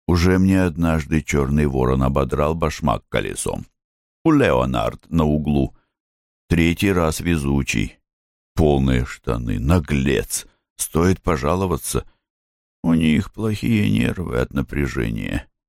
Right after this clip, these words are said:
Может, тот самый, что утром загородил мне ту модницу? Тот же тип красоты. Но ловко сообразил. Ноги-то у меня заплетались. Зерно истины в каждой шутке.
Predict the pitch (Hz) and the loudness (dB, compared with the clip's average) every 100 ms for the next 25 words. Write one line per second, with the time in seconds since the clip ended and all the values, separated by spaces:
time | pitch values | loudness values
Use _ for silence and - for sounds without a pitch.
0 | _ _ _ _ _ 73 82 80 80 - | _ _ _ _ _ 2 4 2 -2 -2
1 | 80 - 85 80 76 - 65 69 82 - | -4 -2 0 2 0 0 -2 0 0 0
2 | 73 64 64 60 62 60 64 64 60 62 | -2 -2 -2 -2 -2 -2 -2 0 0 0
3 | 53 - 52 52 113 57 73 - - 50 | -2 -2 -2 0 0 -2 -6 -6 -8 -12
4 | - _ _ _ _ _ _ _ _ 85 | -16 _ _ _ _ _ _ _ _ 0
5 | 80 80 71 80 - - 71 - - 52 | 2 2 0 -2 -2 -2 -2 -4 -6 -4
6 | - 50 - 53 - - _ _ _ _ | -2 -4 -4 -8 -10 -12 _ _ _ _
7 | _ 85 82 82 92 80 69 - 52 50 | _ 2 4 2 2 2 2 -2 -6 -4
8 | - 52 50 52 52 - 50 - _ _ | -4 -6 -4 -4 -6 -10 -14 -16 _ _
9 | _ - 107 104 80 73 78 80 82 73 | _ 2 4 4 0 0 0 2 2 2
10 | 64 67 65 80 - 53 64 62 - _ | 0 -2 0 -2 0 0 0 -2 -8 _
11 | _ _ _ _ _ _ 92 92 95 92 | _ _ _ _ _ _ 0 2 4 2
12 | 92 92 90 95 - - 85 82 65 - | 2 2 0 0 -4 -4 -2 0 -2 -4
13 | 67 67 60 60 - 58 57 - 50 - | -2 -2 -2 -4 -4 -8 -10 -8 -10 -10